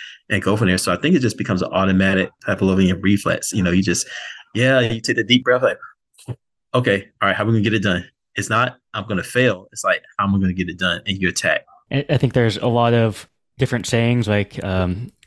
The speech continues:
Speaker 2: you know, "You eat an elephant one bite at a time," and, and, and similar
Speaker 1: Mm-hmm.
Speaker 2: sayings like that. Uh, but you gotta see the elephant first, and then, and then you start making these, these little progresses towards it. But that problem solving, one of the problems that, that young people face is, you know, "What am I gonna be when I grow up? What,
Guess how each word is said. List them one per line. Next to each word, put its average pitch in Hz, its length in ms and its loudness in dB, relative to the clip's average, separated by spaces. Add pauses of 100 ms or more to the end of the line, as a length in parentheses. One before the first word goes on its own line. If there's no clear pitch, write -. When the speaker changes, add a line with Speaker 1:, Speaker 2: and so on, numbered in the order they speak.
(100)
Speaker 2:
you 92 120 -6
know, 82 180 -6
"You 107 160 2
eat 110 220 2
an 120 60 0
elephant 117 440 2
one 113 200 0
bite 110 180 2
at 107 80 4
a - 20 4
time," 113 380 2
and, 107 100 2
and, 110 300 -2
and 110 120 0
similar 117 300 2
Speaker 1:
Mm-hmm. 117 80 4
Speaker 2:
sayings 107 240 4
like 107 140 -2
that. 113 340 0
Uh, 95 180 -2
but 90 140 -2
you 110 60 0
gotta 123 160 2
see 160 120 -2
the 131 120 4
elephant 117 280 0
first, 120 360 0
and 107 80 -6
then, 113 320 0
and 104 100 -2
then 110 120 2
you 107 100 4
start 107 240 -2
making 104 300 -4
these, 101 260 -2 (400)
these 101 180 0
little 98 200 2
progresses 104 580 -2
towards 110 340 0
it. 87 220 -4 (100)
But 98 100 -2
that 95 140 0
problem 120 320 0
solving, 92 420 -2 (140)
one 143 160 4
of 131 60 6
the 131 60 2
problems 127 400 2
that, 113 280 0
that 104 100 0
young 123 220 0
people 110 460 0 (100)
face 113 340 0
is, 104 320 0
you 113 120 -10
know, 82 60 -6
"What 101 120 2
am 101 80 4
I 98 80 0
gonna 98 140 -2
be 110 100 2
when 101 160 -2
I 90 80 0
grow 90 220 2
up? 85 240 -2
What, 101 180 -2